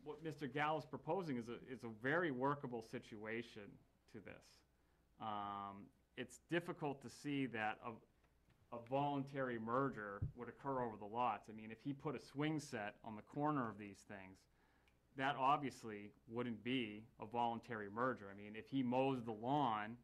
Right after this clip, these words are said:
if he mows all the lawns together in one mowing, that's not a voluntary merger. Uh, voluntariness is an overt act, and an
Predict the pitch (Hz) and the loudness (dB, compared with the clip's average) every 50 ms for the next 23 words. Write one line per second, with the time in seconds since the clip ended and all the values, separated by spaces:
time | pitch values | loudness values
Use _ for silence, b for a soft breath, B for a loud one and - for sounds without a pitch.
0 | - - 117 113 117 123 127 120 113 117 135 151 160 151 127 117 110 110 110 110 | -16 -12 -8 -4 0 0 0 2 2 4 6 6 6 6 4 0 -4 -2 -2 -2
1 | 113 110 - - 113 107 120 127 135 127 113 110 107 107 110 113 113 107 107 113 | -2 -4 -6 -8 -6 -2 0 0 0 0 -2 -4 -4 -4 -4 -4 -4 -4 -2 0
2 | 123 143 139 117 107 104 101 b b b b b b b - 127 131 - - 147 | 2 2 2 0 -2 -4 -6 b b b b b b b -2 -2 -2 0 2 4
3 | 139 131 120 107 104 117 117 120 123 120 117 113 - 127 117 110 104 101 104 107 | 4 4 4 2 2 4 6 6 6 6 4 0 -2 -2 -2 -2 -2 -2 -2 2
4 | 113 120 117 101 104 - - B B B B B B B B B - 110 107 104 | 2 2 2 0 -4 -10 -14 B B B B B B B B B -2 0 2 2
5 | 104 107 104 110 127 139 151 160 160 151 135 139 139 143 151 160 156 139 120 113 | 2 2 0 2 4 6 6 6 6 4 0 0 0 2 4 4 4 4 2 0
6 | 110 - - - - _ _ _ _ _ - 131 120 117 113 107 101 - - - | -2 -4 -8 -14 -20 _ _ _ _ _ -4 -2 0 0 0 -2 -4 -10 -16 -10
7 | - 120 110 107 107 104 - - _ - 147 143 151 147 127 127 127 127 123 - | -6 -4 -4 -2 -4 -4 -8 -12 _ 2 6 6 6 6 6 4 4 4 4 4
8 | 117 110 113 110 107 101 - 113 104 104 104 | 2 2 4 4 2 0 -2 -8 -12 -10 -8